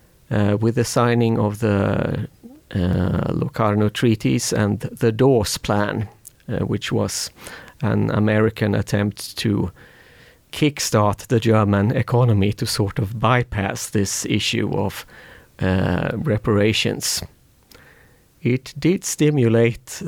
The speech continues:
the German economy and, as a result of that, also nourished these ideas of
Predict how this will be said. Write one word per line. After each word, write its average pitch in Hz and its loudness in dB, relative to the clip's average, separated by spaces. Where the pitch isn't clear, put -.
the 107 2
German 113 2
economy 113 2
and, 113 -2
as 117 0
a 113 4
result 127 0
of 110 0
that, 120 -2
also 110 2
nourished 123 2
these 120 0
ideas 113 2
of 104 -6